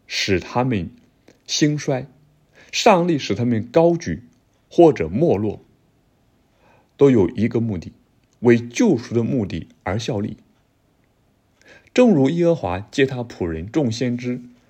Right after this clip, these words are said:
呃，说的话，啊，就意味着上帝多次警告，现在应验了，应验了。神兴起先知，反复地告诉他的百姓，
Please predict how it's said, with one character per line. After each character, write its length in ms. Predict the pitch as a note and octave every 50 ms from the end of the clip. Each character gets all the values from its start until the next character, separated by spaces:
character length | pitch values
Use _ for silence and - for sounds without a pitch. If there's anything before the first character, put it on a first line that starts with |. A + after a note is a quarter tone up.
| _ _ _ -
呃， 120 | - - _ _ _ _
说 240 | - - - B2 A2+
的 80 | G2 F2
话， 260 | - - - - - _ _ _ _ _ _ _ _ _ _ _ _ _ _ _ _ _ _ _ _ _ _ _ _ _ _ _ _ _ _ _ - _
啊， 140 | F2+ E2 E2
就 180 | F2 - B2+ A2+
意 100 | C#3+ C#3+
味 220 | B2+ A#2 A2 G2
着 200 | D#2+ - D#2+ C#2+ - _ _ _ _ _ _ _ _ _ _
上 340 | - - - C3+ A#2 G#2 G#2
帝 160 | G#2 G2 G2 - _ _
多 300 | C3+ C3+ C#3+ D3 D3+ D3
次 320 | - - - C#3+ A2 F2+
警 320 | - - - E2 D2 D2
告， 260 | D2 E2+ E2 - - _ _ _ _ _ _ _ _ _ _ _ _
现 380 | - - - D3+ C3+ A#2 A2 A2
在 280 | C3 B2 A#2 B2 - - - _
应 220 | - A2 A2 B2+
验 180 | C3+ C3 A#2+ F#2
了， 160 | E2+ E2 - _ _ _ _ _ _ _ _ _ _ _ _ _ _ _ _ _ _ _ _ _ _ _ _ _ _ _ _ _ _
应 220 | _ G#2 G#2+ A#2 C3+
验 160 | C#3 B2 F#2+
了。 160 | E2 D#2+ - _ _ _ _ _ _ _ _ _ _ _ _ _ _ _ _ _ _ _ _ _ _ _ _ _ _ - - - _
神 340 | - - - C#3 E3 F3 F#3
兴 340 | - - - G#3+ A3+ A#3 A#3+
起 180 | A#3 - G#2+
先 300 | G2+ - - C3+ C3 C3+
知， 100 | B2+ C3
反 380 | B2+ - - - G#2 G#2 A2 A#2
复 220 | - G4+ F#4+ E4+
地 160 | - - A#2 A2
告 240 | - D3 C3 A2
诉 260 | G#2 - G2 F2+ F2 - - _ _ _
他 140 | - - A#2+
的 120 | A2 G#2+ G2+
百 200 | - E2 D2+ D#2
姓， 260 | - - F2+ D2+